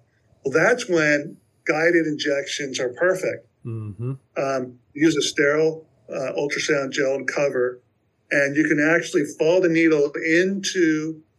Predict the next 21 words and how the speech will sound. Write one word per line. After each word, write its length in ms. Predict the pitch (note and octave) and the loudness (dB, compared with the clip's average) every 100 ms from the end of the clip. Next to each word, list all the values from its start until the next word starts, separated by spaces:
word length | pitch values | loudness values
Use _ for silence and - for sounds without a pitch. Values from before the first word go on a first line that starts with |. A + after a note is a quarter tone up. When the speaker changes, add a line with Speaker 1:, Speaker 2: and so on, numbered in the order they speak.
| _ | _
Speaker 1:
the 480 | - D3 C#3+ C#3 C#3+ | -4 0 0 -2 -6
nodule 520 | - C#3 D3 D3+ D3 C#3+ C3+ | -6 -4 -2 -2 2 2 4
or 260 | B2+ B2+ - - | 2 -2 -4 0
area 320 | D3+ D3+ D3+ | 2 4 2
that 180 | C#3+ B2+ | 0 -2
you 80 | C3+ | -6
want 200 | C#3+ C#3+ | -4 -4
to 60 | C#3 | -4
inject 460 | C3 D#3+ E3 D#3+ - _ - | -2 0 0 -2 -12 _ -10
and 180 | C#3 C3+ | -4 0
watch 320 | E3 E3+ - | 2 0 0
it 80 | D#3 | 0
under 240 | D3 C#3 | 0 0
real 280 | C3 D#3 E3+ | 2 4 2
time 580 | E3 F#3 G3+ E3 C#3+ D3 _ _ _ | 2 -2 0 -2 -4 -10 _ _ _
injected, 720 | D3 C3+ C#3 F#3+ G3 - - A#2+ - - _ _ _ _ _ - - - | -12 -4 2 2 0 -2 -2 -4 -20 -20 _ _ _ _ _ -20 -20 -2
just 220 | F#3+ F#3 | 0 4
like 220 | F3 E3 | 4 4
you 100 | E3 D3+ | 4 4
would 200 | D3 D3+ | 2 0
do 160 | C#3+ | 0